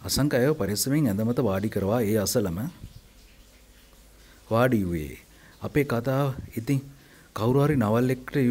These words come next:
ලිව්වනම් ඉතින් මේ යන්නේ අවසාන කොටස් වගේ." අසංක සිනාබරව ඇය දෙස බලා උන්නේ. ඒ වුණාට ලස්සනම කොටස් තියෙන ඉස්සරහට. ඡායා සිනාසුනාය. ඒ යුවතියකගෙන් ඉදිරියට එන මිහිරි සිනාවකි.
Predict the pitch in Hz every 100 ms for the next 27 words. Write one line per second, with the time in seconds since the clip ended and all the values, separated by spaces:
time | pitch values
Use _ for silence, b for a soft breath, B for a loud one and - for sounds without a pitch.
0 | 127 123 127 131 131 135 - - - -
1 | - - - 113 135 131 B B B 110
2 | 131 135 143 110 107 135 135 120 101 92
3 | 92 71 - - - 92 95 123 127 101
4 | 92 98 107 107 90 95 113 98 101 104
5 | 87 73 - - B B B B B 104
6 | 107 113 123 101 87 123 123 120 107 -
7 | 110 123 120 92 131 98 87 - - -
8 | - - - - - - - - - -
9 | - - - - - - - B B -
10 | 101 113 131 98 98 113 107 80 78 -
11 | - - B B 131 120 104 113 123 120
12 | 131 143 101 110 123 120 135 104 123 127
13 | 104 104 107 87